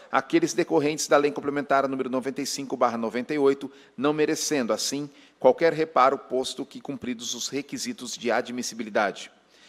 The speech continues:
Por fim, reitere-se oportunamente que a manifestação deste órgão de assessoramento jurídico legislativo serve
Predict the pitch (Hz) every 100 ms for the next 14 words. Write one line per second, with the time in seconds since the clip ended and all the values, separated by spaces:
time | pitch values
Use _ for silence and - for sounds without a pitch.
0 | - - _ _ 117 107 147 160 123 _
1 | _ 135 131 160 156 143 - 131 131 127
2 | 120 123 156 127 123 123 _ _ - 139
3 | 165 185 185 175 180 - 175 165 - 160
4 | 151 143 135 135 - 127 143 135 135 127
5 | 120 135 131 - 123 131 127 - 123 -
6 | 139 147 147 165 151 113